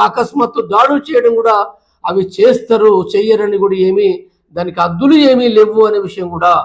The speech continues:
అంటే భారత రాజ్యం కాబట్టి ఇది, దానికి ఎలాంటి కూడా ఉండయి అనే విషయాలు కూడా మావోయిస్టులకు అందరికంటే ఎక్కువగా వాళ్ళకి తెలుసు. అది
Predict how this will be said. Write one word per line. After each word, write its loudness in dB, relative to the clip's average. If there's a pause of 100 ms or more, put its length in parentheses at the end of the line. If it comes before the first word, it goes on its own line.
(420)
అంటే -8 (120)
భారత 2 (140)
రాజ్యం 0 (120)
కాబట్టి 0
ఇది, -4 (600)
దానికి -2
ఎలాంటి 0
కూడా 2 (140)
ఉండయి 4
అనే 4
విషయాలు -6
కూడా -2 (440)
మావోయిస్టులకు 2
అందరికంటే 0
ఎక్కువగా -6
వాళ్ళకి -8
తెలుసు. -12
అది -20